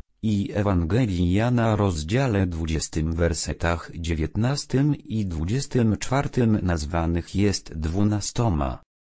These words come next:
Uwielbianie przez nich Boga nie dotyczy czynienia Go wyższym niż jest, co jest niemożliwe, lecz podnoszenia Go wyżej w ich własnej oraz innych ocenie.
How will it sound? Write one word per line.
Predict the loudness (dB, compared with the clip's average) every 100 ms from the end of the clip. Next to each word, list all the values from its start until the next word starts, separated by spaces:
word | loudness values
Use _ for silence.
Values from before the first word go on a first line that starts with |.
| _
Uwielbianie | -2 2 2 2 0 2 2 0 0
przez | 0 0 0 -2
nich | 2 2 2 -2
Boga | -2 0 2 2 2
nie | 2 2
dotyczy | 0 -2 -2 -4 -2 -2
czynienia | 0 2 2 2 0 0
Go | 0
wyższym | 0 0 -2 -2 -2 -2 -2
niż | -2 -4 -2
jest, | -2 -2 -8 -12 -18 -20 -8
co | 0 2
jest | 2 2 -2 0
niemożliwe, | 2 2 0 -2 -4 -6 -4 -6 -10 -16 -8
lecz | -2 0 0 -2
podnoszenia | -2 2 0 0 2 2 4 2
Go | 2 2
wyżej | 0 -2 -4 -4
w | -2
ich | -2 -2 -4 -4
własnej | 0 0 0 0 2 2 0
oraz | 0 0 2 0 -4 0
innych | 2 4 2 2
ocenie. | -2 -2 -2 -2 -4 -8